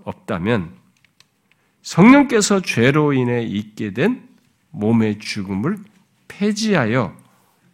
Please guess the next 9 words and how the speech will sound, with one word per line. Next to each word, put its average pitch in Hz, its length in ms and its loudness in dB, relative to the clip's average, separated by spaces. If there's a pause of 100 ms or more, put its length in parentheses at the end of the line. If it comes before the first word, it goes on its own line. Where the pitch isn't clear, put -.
(760)
몸의 98 500 -4
부활로 95 540 -6 (640)
이끌지 170 840 -6
못하게 - 420 -18
됩니다. - 400 -20 (1500)
그런데 208 320 4
예수 196 240 6
믿는 226 240 6
우리는 156 540 2